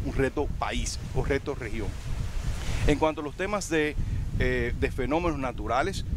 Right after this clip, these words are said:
que pueden suceder, nosotros tenemos lo que llamamos un comité de emergencia donde participan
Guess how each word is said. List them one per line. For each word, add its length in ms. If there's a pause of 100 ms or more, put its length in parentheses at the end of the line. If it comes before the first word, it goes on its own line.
que 80
pueden 300
suceder, 520 (280)
nosotros 380
tenemos 460 (200)
lo 140
que 100
llamamos 560 (420)
un 260
comité 920 (100)
de 120
emergencia 800
donde 320
participan 840